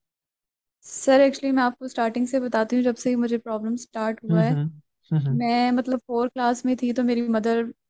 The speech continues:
Speaker 1: काफ़ी बीमार हो गई थी, तो उनकी वजह से मैं बहुत ज़्यादा स्ट्रेस में थी। बस उस तरफ, मतलब, उस टाइम से ऑनवर्ड मैं अभी तक स्ट्रेस में हूँ।
Speaker 2: हम्म, हम्म।
Speaker 1: मतलब, छोटी-छोटी बातों पे परेशान हो जाती हूँ, या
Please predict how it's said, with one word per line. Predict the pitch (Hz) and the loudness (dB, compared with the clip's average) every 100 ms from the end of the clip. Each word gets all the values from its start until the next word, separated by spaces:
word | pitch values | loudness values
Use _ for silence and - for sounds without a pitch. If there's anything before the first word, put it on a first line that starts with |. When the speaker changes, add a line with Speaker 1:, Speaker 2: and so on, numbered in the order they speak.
| - | -6
Speaker 1:
काफ़ी | 233 254 | -4 -2
बीमार | 233 226 214 208 | 0 2 4 4
हो | 202 | 0
गई | 202 208 | -2 -6
थी, | 208 220 226 _ _ _ _ _ _ _ - | -6 -10 -12 _ _ _ _ _ _ _ -6
तो | - 240 | -2 0
उनकी | - 247 240 240 262 | 0 4 4 4 2
वजह | 247 240 254 | 4 4 4
से | 262 | 4
मैं | 247 220 | 4 4
बहुत | 233 247 | 2 2
ज़्यादा | 240 226 | 2 0
स्ट्रेस | 233 220 220 - | 0 -2 -2 -2
में | 233 | -6
थी। | 226 220 226 247 - _ 220 | -6 -4 -2 -4 -10 _ -4
बस | 254 - | -4 -4
उस | 247 - - - | -6 -4 -8 -2
तरफ, | 254 254 254 | 0 0 -2
मतलब, | 233 226 240 240 | -6 -2 -2 -2
उस | 233 - | -4 -6
टाइम | 247 240 | -4 -2
से | 240 247 | 0 0
ऑनवर्ड | 226 226 240 240 | 2 2 2 2
मैं | 226 226 220 220 | 0 0 0 -2
अभी | 226 - 226 | -2 -4 -4
तक | 233 240 | -2 -2
स्ट्रेस | - 226 220 | -2 -2 0
में | 214 214 | 0 -2
हूँ। | 208 196 208 _ _ _ _ 160 | -2 -6 -12 _ _ _ _ 2
Speaker 2:
हम्म, | 151 | 2
हम्म। | 139 135 156 - _ _ _ _ _ _ | 2 0 -4 -12 _ _ _ _ _ _
Speaker 1:
मतलब, | 233 233 254 247 | -8 -2 -2 0
छोटी-छोटी | 269 262 262 269 262 | 2 2 4 2 4
बातों | 240 226 247 | 2 0 -4
पे | 247 | -6
परेशान | 240 240 240 226 233 | -4 -4 0 0 0
हो | 233 | 0
जाती | 220 214 - | 0 -2 -4
हूँ, | 220 220 | -8 -6
या | 226 226 226 | -4 -2 -2